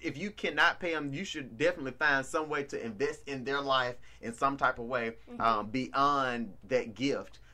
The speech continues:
Speaker 1: because, I mean, they, they have needs as well.
Speaker 2: They absolutely have needs, and that's something we discussed too. Like, you know, a lot of the, and you,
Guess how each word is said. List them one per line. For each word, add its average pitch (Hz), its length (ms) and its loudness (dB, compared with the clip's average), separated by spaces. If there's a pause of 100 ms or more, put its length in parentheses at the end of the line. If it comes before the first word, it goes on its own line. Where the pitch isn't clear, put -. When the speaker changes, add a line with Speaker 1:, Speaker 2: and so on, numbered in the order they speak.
(140)
Speaker 1:
because, 127 680 -2 (340)
I 110 60 -6
mean, 110 200 -6
they, 127 400 -2 (200)
they 123 140 2
have 139 160 4
needs 123 280 0
as 107 140 -8
well. 110 320 -4 (260)
Speaker 2:
They 247 120 -2
absolutely 226 480 -2
have 202 140 -4
needs, 190 280 -14
and 226 120 -4
that's 240 120 0
something 254 240 -4
we 220 60 -8
discussed 208 440 -14
too. 277 240 -8
Like, 180 220 -12 (480)
you 240 100 -8
know, 226 220 0
a 226 60 -4
lot 226 320 2
of 240 100 -6
the, 214 460 -4 (100)
and 208 240 -10
you, 269 380 -8